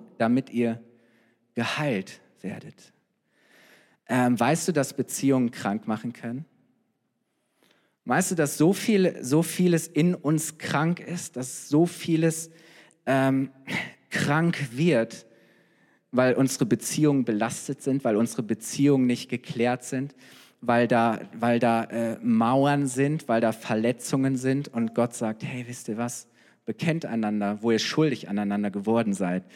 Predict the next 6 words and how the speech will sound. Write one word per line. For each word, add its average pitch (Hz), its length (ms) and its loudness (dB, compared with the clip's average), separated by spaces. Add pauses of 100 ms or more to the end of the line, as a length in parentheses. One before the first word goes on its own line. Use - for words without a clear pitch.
(180)
Bekennt 165 360 0
einander 113 380 0
eure 107 280 -4
Sünden, 113 720 -2 (1040)
damit 110 320 0
ihr 104 140 -2